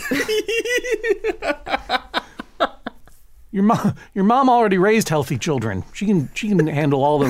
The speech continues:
rabies and toxoplasmosis she can take. <laughs> And or drive forty minutes and go and volunteer at that wildlife refuge place. Then you can get a sense of,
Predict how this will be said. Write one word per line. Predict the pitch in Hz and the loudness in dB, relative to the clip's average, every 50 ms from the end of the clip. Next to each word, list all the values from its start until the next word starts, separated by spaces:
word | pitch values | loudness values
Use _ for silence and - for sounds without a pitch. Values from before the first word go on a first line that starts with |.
| 120 135 | 2 2
rabies | 143 156 160 139 170 135 135 | 2 2 2 2 2 2 2
and | 147 127 | 0 0
toxoplasmosis | - 143 160 - - 165 120 - 165 156 131 147 156 170 - - 156 - - | 0 -2 -2 0 -2 -2 0 0 0 0 2 2 2 2 2 0 -2 -2 -2
she | - | -2
can | 285 - 143 127 | -2 -2 -2 -2
take. | - 196 190 - - | -2 0 0 0 -2
<laughs> | - - - 523 523 453 392 339 - - 494 480 453 403 - - 440 440 427 415 403 403 - - - - 403 - - - - - - - - - - - - - - - - - - - _ _ _ _ _ _ _ _ _ _ _ _ - | -4 -6 -8 -6 -2 -2 -2 -2 -2 -4 -6 -4 -4 -4 -6 -6 -6 -6 -6 -6 -4 -6 -6 -6 -8 -8 -8 -8 -8 -8 -12 -20 -20 -20 -20 -20 -20 -20 -20 -20 -20 -20 -20 -20 -20 -20 _ _ _ _ _ _ _ _ _ _ _ _ -2
And | 214 233 247 190 | 0 4 4 6
or | 220 254 240 175 156 180 220 240 - - _ _ _ _ _ - 147 127 | 6 6 6 6 4 2 2 0 -4 -10 _ _ _ _ _ -16 -12 -6
drive | - 165 175 202 226 - | -4 0 0 0 0 0
forty | - 208 175 156 139 | 0 0 2 2 2
minutes | 123 127 120 147 175 - | 2 2 2 0 0 0
and | 190 175 | 0 0
go | 165 190 | 2 2
and | 202 185 | 2 2
volunteer | 151 160 165 190 208 190 - 208 202 202 | 2 2 2 2 0 0 0 0 0 2
at | 202 - | 2 2
that | - 196 202 165 | 0 -2 0 0
wildlife | - 156 180 202 202 175 196 214 202 - - 160 | 0 2 2 2 2 2 2 0 0 -2 -4 -4
refuge | 143 202 226 - 196 151 113 95 - | -2 -2 -2 0 -2 -2 -4 -4 -8
place. | - 123 92 98 - - - - - - _ _ _ _ _ _ _ _ _ _ _ - _ _ _ _ _ _ - | -10 -10 -10 -8 -8 -6 -6 -8 -8 -12 _ _ _ _ _ _ _ _ _ _ _ -20 _ _ _ _ _ _ -6
Then | 143 139 170 214 254 | -2 0 2 4 4
you | 233 | 4
can | 165 - 165 151 147 147 | 2 2 2 2 2 0
get | - - 214 190 160 175 165 143 | -2 -6 -12 -10 -4 -2 -2 0
a | 131 | 0
sense | - - 220 220 185 - - | 2 2 2 2 2 2 0
of, | 117 113 113 | -2 -4 -6